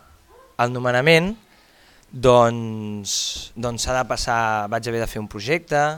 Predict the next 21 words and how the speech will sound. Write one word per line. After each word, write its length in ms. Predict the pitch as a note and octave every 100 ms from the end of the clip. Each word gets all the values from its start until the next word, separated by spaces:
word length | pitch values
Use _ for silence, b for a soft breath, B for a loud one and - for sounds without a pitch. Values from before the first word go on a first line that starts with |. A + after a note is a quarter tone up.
| D3 G#2
eh? 200 | A2 F3+
El 200 | F3 A#2
vam 160 | A2+
presentar 320 | A#2+ A2+ G#2
a 40 | F#2+
claustre, 540 | C3+ D#3 - D3 C#3+ - b b b A#2
aquest 180 | B2+
projecte 300 | B2 B2 A#2+
es 80 | A#2+
va 80 | B2
presentar 360 | B2 A#2+ A2+ A#2
en 40 | A#2
una 100 | A2+
comissió 580 | A#2 A2 G#2 A#2 A#2+
que 120 | A#2 G#2+
hi 60 |
havia 200 | G#2+ A2
un 80 | G#2+
inspector, 680 | G#2 - C3+ C3 A#2+ B2 B2
hi 60 | A#2
havia 220 | G#2+ A2